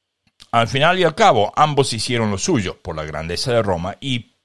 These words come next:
por eso es que son primeros en nuestro podcast en un episodio de biografías.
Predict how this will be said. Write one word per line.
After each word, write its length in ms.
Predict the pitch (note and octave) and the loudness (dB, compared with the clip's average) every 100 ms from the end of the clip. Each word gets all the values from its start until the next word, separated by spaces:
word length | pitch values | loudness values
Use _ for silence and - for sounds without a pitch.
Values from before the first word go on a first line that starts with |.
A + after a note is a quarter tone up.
| _ | _
por 200 | B2+ C3 | 0 4
eso 500 | G#3 - - G#2+ A2 | 4 4 2 2 2
es 240 | - G2 - | 0 -6 -6
que 240 | - F#2 | -10 -10
son 320 | - G2+ F2 | -6 -6 -8
primeros 680 | - G#2 G2+ E2+ D#2 G#2 - | -8 -6 -4 -4 -6 -8 -10
en 220 | G2 D#2+ D#2+ | -10 -10 -10
nuestro 340 | D#2 - E2 | -10 -12 -14
podcast 600 | - G#2+ - A#2 B2 - _ _ | -8 -8 -6 -6 -6 -8 _ _
en 300 | G#2+ G2 G2 - | -10 -8 -8 -4
un 340 | C#3+ F#2+ - _ _ _ _ | -2 -2 -6 _ _ _ _
episodio 680 | G2+ E2 D#2+ - D2 E2+ | -12 -10 -10 -8 -10 -10
de 140 | D#2 C#2 | -10 -12
biografías. 840 | C2 B1+ D2+ - A2 - - - | -14 -12 -12 -10 -10 -10 -14 -16